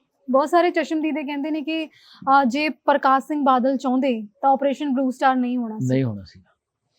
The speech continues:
Speaker 2: ਕਿਉਂਕਿ, ਅਹ, ਇਹਨਾਂ ਨੂੰ ਇੱਕੋ ਗੱਲ ਸੀ ਨਾ, ਬਾਦਲ ਨੂੰ। ਇਹ ਗੱਲ ਸੀਗੀ ਵੀ ਜੇ ਇਹ ਮੋਰਚਾ ਕਾਮਯਾਬ ਹੋ ਗਿਆ ਤਾਂ ਅਸੀਂ ਫੇਲ ਹੋ ਜਾਵਾਂਗੇ।
Speaker 1: ਹੂੰ।
Speaker 2: ਕਿਉਂਕਿ ਨਵੀਂ ਲੀਡਰਸ਼ਿਪ ਨੇ ਆ ਜਾਣਾ।
Speaker 1: ਹੂੰ।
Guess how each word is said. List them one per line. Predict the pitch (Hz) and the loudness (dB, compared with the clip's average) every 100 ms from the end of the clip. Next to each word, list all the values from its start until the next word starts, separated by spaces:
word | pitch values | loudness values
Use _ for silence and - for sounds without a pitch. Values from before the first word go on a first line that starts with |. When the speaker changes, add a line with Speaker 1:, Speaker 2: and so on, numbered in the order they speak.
| _ _ | _ _
Speaker 2:
ਕਿਉਂਕਿ, | 185 185 | 4 6
ਅਹ, | - 208 | 6 4
ਇਹਨਾਂ | 202 196 214 | 6 4 4
ਨੂੰ | 254 240 | 0 0
ਇੱਕੋ | 175 - 208 | -2 8 10
ਗੱਲ | 196 180 | 12 10
ਸੀ | 135 120 | 6 2
ਨਾ, | 139 127 | 0 0
ਬਾਦਲ | 127 139 139 | 2 4 2
ਨੂੰ। | 120 98 - _ _ _ _ | -2 -6 -18 _ _ _ _
ਇਹ | 196 220 | 10 10
ਗੱਲ | 190 160 | 10 8
ਸੀਗੀ | 131 131 160 | 4 4 6
ਵੀ | 214 214 | 6 6
ਜੇ | 156 165 175 185 190 185 _ _ _ _ _ _ _ _ _ _ - | 8 10 10 8 4 0 _ _ _ _ _ _ _ _ _ _ 8
ਇਹ | 240 | 10
ਮੋਰਚਾ | 190 175 165 | 10 8 8
ਕਾਮਯਾਬ | 151 139 127 113 | 4 2 0 -2
ਹੋ | 104 98 | -4 -8
ਗਿਆ | 113 180 _ _ - | -10 -12 _ _ -16
ਤਾਂ | - - | -6 -2
ਅਸੀਂ | - 208 | 2 6
ਫੇਲ | 170 214 | 8 8
ਹੋ | 175 | 6
ਜਾਵਾਂਗੇ। | 117 101 90 _ _ 247 | 0 -4 -14 _ _ -6
Speaker 1:
ਹੂੰ। | 247 208 - | -6 -6 -10
Speaker 2:
ਕਿਉਂਕਿ | - 190 | -2 2
ਨਵੀਂ | 190 185 196 | 6 6 6
ਲੀਡਰਸ਼ਿਪ | 202 185 190 180 | 6 6 4 6
ਨੇ | 196 | 6
ਆ | 185 | 6
ਜਾਣਾ। | 185 180 - - - _ _ _ | 4 0 -6 -14 -18 _ _ _
Speaker 1:
ਹੂੰ। | 262 247 233 | -2 -2 -4